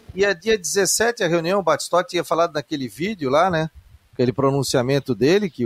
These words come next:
colocou no, no Whats-, no, no YouTube do Avaí, que é dia dezessete, os clubes teriam uma reunião e a partir de oitenta por cento, aí liberaria pra todo mundo. Se vinte por cento não conseguir, mesmo assim,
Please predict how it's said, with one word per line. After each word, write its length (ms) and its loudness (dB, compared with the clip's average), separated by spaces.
colocou 380 0
no, 260 -2
no 300 -8
Whats-, 400 -4
no, 200 -18
no 80 0
YouTube 380 2
do 100 4
Avaí, 320 2
que 140 0
é 60 2
dia 280 0
dezessete, 1040 2
os 200 -8
clubes 280 -2
teriam 280 0
uma 140 0
reunião 500 0
e 60 2
a 60 2
partir 340 -2
de 120 -2
oitenta 480 0
por 180 -8
cento, 560 -4
aí 320 2
liberaria 480 2
pra 140 0
todo 200 -2
mundo. 280 -2
Se 280 -4
vinte 280 -8
por 100 -12
cento 320 -4
não 80 -4
conseguir, 580 -4
mesmo 320 -2
assim, 440 -4